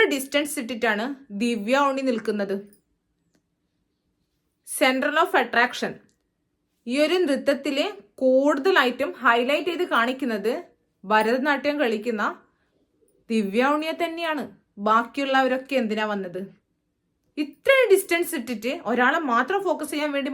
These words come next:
മാത്രം ചെയ്ത ഒരു പരിപാടിയാണോ ഇത്? ചെയ്യാം, വേണമെങ്കിൽ സെൻട്രലിൽ തന്നെ അവരെ കൊടുക്കാം. പക്ഷെ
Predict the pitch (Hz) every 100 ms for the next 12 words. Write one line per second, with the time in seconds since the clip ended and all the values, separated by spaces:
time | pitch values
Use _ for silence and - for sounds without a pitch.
0 | 254 240 254 302 269 247 247 247 214 196
1 | 196 202 175 180 170 196 - _ _ _
2 | _ _ _ _ _ _ _ _ _ _
3 | _ - 277 247 233 226 175 - _ _
4 | _ 202 220 240 233 202 240 392 - 254
5 | 226 233 240 247 254 277 214 247 208 196
6 | 180 165 - _ _ _ - 220 254